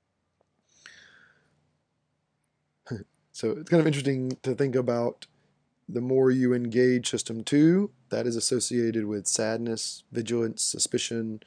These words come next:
analytical approach, and increased effort. Um, but on the other end, system one, uh,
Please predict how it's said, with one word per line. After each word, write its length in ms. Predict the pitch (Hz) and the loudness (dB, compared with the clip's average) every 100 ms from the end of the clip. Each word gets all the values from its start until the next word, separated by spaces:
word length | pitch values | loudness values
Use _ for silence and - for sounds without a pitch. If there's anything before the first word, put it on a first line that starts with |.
| _ - _ _ | _ -20 _ _
analytical 520 | 110 101 117 123 - | -10 -4 -2 -2 -2
approach, 680 | 117 - 113 110 110 - - - _ | -4 -2 -2 -2 -4 -8 -16 -16 _
and 120 | - | -14
increased 340 | 101 - 110 - | -14 -10 -6 -2
effort. 440 | 131 165 165 - _ _ _ _ _ _ _ _ _ _ _ _ _ _ _ _ _ _ _ _ _ _ _ _ - _ _ _ - | 0 2 0 -4 _ _ _ _ _ _ _ _ _ _ _ _ _ _ _ _ _ _ _ _ _ _ _ _ -20 _ _ _ -10
Um, 600 | 107 104 101 101 104 104 _ _ _ - | -8 -8 -10 -12 -14 -18 _ _ _ -6
but 400 | 120 113 110 - - _ _ _ _ _ _ _ _ _ _ _ _ | -2 -2 -4 -8 -20 _ _ _ _ _ _ _ _ _ _ _ _
on 100 | 113 | -6
the 100 | 110 | -2
other 200 | 117 127 | 2 4
end, 260 | 139 143 131 | 4 2 0
system 460 | - 120 - 110 104 | -4 -2 -2 -4 -4
one, 480 | 117 143 156 160 - _ _ _ _ _ _ | 2 4 4 2 -6 _ _ _ _ _ _
uh, 500 | 101 95 95 95 95 | -12 -10 -10 -10 -12